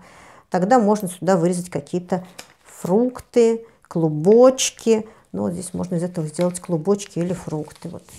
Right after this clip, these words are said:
у меня здесь так получилось, что здесь какие-то вот такие кружочки. Нет, у вас нет таких кружочков. Пожалуйста, возьмите цвет любой, который вам подходит для фруктов, для яблок, например. Вот. Можно взять даже просто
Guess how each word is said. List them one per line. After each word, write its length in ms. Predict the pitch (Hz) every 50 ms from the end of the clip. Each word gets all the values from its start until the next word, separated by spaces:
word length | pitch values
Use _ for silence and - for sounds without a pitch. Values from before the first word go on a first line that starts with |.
| - _ _ _ _ -
у 40 | 165
меня 80 | 170
здесь 120 | 165 - -
так 140 | 180 175
получилось, 300 | - 175 175 - 226 -
что 80 | - 165
здесь 160 | 156 156 -
какие-то 360 | - _ _ _ _ _ 208
вот 100 | - -
такие 240 | - 208 - _ 208
кружочки. 600 | _ - 208 202 180 170 - - - - - 202 - - - - - -
Нет, 520 | 240 262 294 339 370 392 381 381 - - _ _ _ _
у 60 | 180
вас 200 | 180 175 180 -
нет 200 | 208 190 180 180
таких 280 | - 175 - - 175 -
кружочков. 640 | - - 175 175 - - - - - - - - _ _ _ _ _ _
Пожалуйста, 720 | - 180 180 180 196 190 170 151 - - - - - -
возьмите 600 | 175 170 180 180 175 180 180 170 170 175 - - - - _ _ _ _ _ _ _ _ _ _ _ -
цвет 440 | - - - 156 160 175 180 -
любой, 260 | 190 196 190 196 202 196
который 280 | - 196 190 202 196
вам 120 | 185 185 180
подходит 560 | 180 190 190 - - - 190 185 175 - 180
для 120 | 196 -
фруктов, 400 | - - - - - _ - 175
для 140 | 175 165 170
яблок, 540 | 160 156 165 175 175 175 170 156 - - -
например. 440 | - - - - - - 143 - - - - - - - - - - - - - - - - - _ _ _
Вот. 280 | 180 185 180 185 180 - - -
Можно 440 | 202 202 226 233 226 185 180 180 175
взять 540 | 175 175 185 202 190 170 165 - - - - - _ _ _ _ _ _ _ _
даже 320 | - 185 208 208 180 196 190
просто 840 | - - 202 220 233 226 208 180 - - - - - 160 151 156